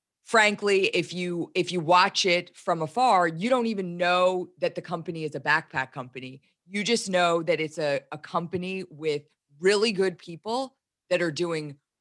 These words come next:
really good things and that are working to bring people together. And that's why I love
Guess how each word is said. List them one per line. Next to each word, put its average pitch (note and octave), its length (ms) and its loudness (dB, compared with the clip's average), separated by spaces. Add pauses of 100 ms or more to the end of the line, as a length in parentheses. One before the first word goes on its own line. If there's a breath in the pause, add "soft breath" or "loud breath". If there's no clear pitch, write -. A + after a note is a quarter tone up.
(200)
really F#3+ 580 0 (220)
good D#3+ 220 0
things C3 520 -6 (340)
and E3+ 220 0
that E3+ 140 4
are D#3+ 100 2
working F3 640 -2
to F3 220 -6
bring E3 500 -4
people D3+ 360 -16
together. B2+ 520 -12 (380)
And D#3 420 0 (100)
that's E3+ 300 0
why F3 320 4
I D#3+ 100 0
love D3+ 280 0